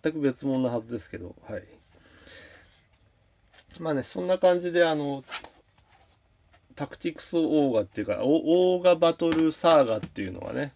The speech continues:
まあ、あの、なんだろう、今からこう振り返るのは結構厳しいタイトルではあるけども、で、僕もね、あんまりクリアした記憶とかないんだけど、ただ、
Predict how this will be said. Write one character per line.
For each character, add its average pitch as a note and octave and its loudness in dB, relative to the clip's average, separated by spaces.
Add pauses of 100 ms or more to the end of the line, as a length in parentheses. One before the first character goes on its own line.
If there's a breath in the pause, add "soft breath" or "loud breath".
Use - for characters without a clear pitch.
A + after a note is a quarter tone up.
ま A2+ -2 (360 soft breath)
あ、 A#2 -4
あ A2+ -2
の、 G2 -10 (800 soft breath)
な A#2+ -10
ん A#2 -10
だ G#2+ -10
ろ G2+ -12
う、 - -20 (100)
今 A3 -2
か D#3 4
ら A#2+ 4
こ A#2+ -6
う - -8
振 - -6
り B2+ 0
返 C#3 6
る A#2+ 0
の G#2+ -6
は F#2+ -10
結 - -16
構 B2 -6
厳 C#3+ -6
し - -8
い - -14
タ C3+ -2
イ B2 -2
ト C#3 -4
ル B2+ -2
で C3+ 0
は A#2+ 4
あ A#2+ 4
る A#2+ -4
け B2+ -6
ど A#2+ -4
も、 C3 0 (840 soft breath)
で、 D3+ 4 (180)
僕 D3+ -2
も G3 -4
ね、 F3 6
あ D3 2
ん F#3 -2
ま F#3 2
り F#3 -2
ク - -8
リ A3 2
ア E3 2
し - -10
た B2 -12
記 - -6
憶 A#2+ -4
と A2+ -6
か - -4
な B2 0
い B2 0
ん A#2 -4
だ G#2+ -2
け A2 -6
ど、 A2+ -6
た E3+ 2
だ、 C#3 4